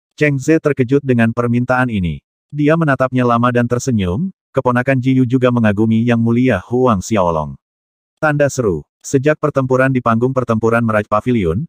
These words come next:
ada banyak putri dan murid perempuan dari Tanah Suci dan leluhur ras kuno, yang datang untuk Huang Xiaolong dalam beberapa tahun terakhir. Tujuan putri-putri surga ini untuk datang menemui Huang Xiaolong jelas bagi semua orang.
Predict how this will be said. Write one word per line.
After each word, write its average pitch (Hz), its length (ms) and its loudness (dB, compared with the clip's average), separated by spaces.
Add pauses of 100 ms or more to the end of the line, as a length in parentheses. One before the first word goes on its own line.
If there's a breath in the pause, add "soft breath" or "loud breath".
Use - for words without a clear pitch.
(200)
ada 127 240 0
banyak 135 160 2
putri 127 320 0
dan 110 160 2
murid 104 240 0
perempuan 107 400 0
dari 101 240 0
Tanah 117 240 0
Suci 139 320 0
dan 107 160 2
leluhur 110 400 2
ras 123 160 0
kuno, 113 400 0 (160)
yang 120 160 2
datang 104 240 0
untuk 113 320 -4
Huang 127 160 2
Xiaolong 110 480 0
dalam 98 240 2
beberapa 113 480 0
tahun 98 320 -2
terakhir. 85 480 -4 (600)
Tujuan 147 400 2
putri-putri 143 500 0
surga 120 380 0
ini 120 180 0
untuk 123 300 -2
datang 107 240 0
menemui 107 400 0
Huang 127 240 2
Xiaolong 117 480 0
jelas 107 320 -2
bagi 117 240 0
semua 117 400 -2
orang. 78 320 -4